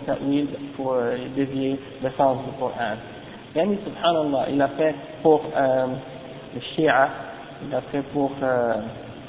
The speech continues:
après pour le Mu'tazila, Al-Jahmiya, Al-, euh, Al-Khawarij, je pense, je ne suis pas sûr. Il a fait pour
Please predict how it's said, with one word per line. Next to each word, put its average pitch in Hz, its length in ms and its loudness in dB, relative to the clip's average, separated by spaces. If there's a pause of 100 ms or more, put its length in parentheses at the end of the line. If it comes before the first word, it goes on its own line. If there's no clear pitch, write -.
(200)
après - 300 2
pour 139 180 0
le 131 80 0
Mu'tazila, 135 640 2
Al-Jahmiya, 135 840 2 (480)
Al-, 120 280 0
euh, 113 680 2
Al-Khawarij, 127 800 4
je 131 60 -2 (140)
pense, 123 240 0 (400)
je 123 60 -6
ne 123 80 -6
suis 117 140 -10
pas 117 160 -2 (100)
sûr. 127 180 2 (360)
Il 135 120 0
a 127 80 4
fait 139 180 2
pour 139 220 4